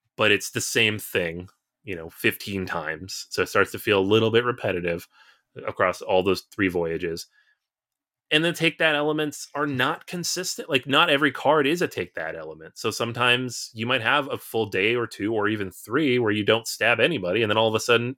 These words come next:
everybody stabs you, <laughs> right? And you're like, "Well, that sucks." And that's gonna happen. And it's not even fully on purpose, 'cause it depends on what cards people play out. And what cards affect which cards depend on the numbers that everybody plays. So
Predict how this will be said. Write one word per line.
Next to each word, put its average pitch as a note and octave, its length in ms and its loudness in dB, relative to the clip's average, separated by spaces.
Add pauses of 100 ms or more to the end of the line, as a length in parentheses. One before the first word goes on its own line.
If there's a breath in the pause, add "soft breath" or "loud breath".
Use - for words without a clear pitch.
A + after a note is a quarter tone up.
(120)
everybody A2+ 300 2
stabs A#2 340 0
you, A#2 140 0 (180)
<laughs> - 160 -18
right? C#3 320 0
And - 540 -12
you're A#2 100 0
like, A#2 200 0 (220)
"Well, A#2 100 2
that C3 120 4
sucks." - 460 -8 (160)
And G#2+ 260 2
that's A2+ 160 -4
gonna B2 220 2
happen. G2 400 -2 (520)
And B2 100 4
it's A#2+ 160 0
not C3+ 180 4
even C3 160 4
fully A#2 360 2
on F#2+ 100 2
purpose, - 400 0
'cause F2+ 160 -10
it F2+ 80 -16
depends - 280 -6
on F2+ 80 -6
what F#2+ 140 -4
cards C3 280 -2
people F#2+ 240 -10
play D#2+ 240 -6
out. D#2 160 -10 (360)
And F2+ 340 -2
what G#2+ 340 0
cards G#2 260 4
affect G#2 340 0
which G2 200 0
cards C#3 280 4
depend - 280 -4
on G2 80 2
the G2 80 2
numbers F#2+ 400 2
that F#2+ 80 4
everybody F#2+ 340 0
plays. F2+ 480 -4 (540 soft breath)
So G2+ 400 4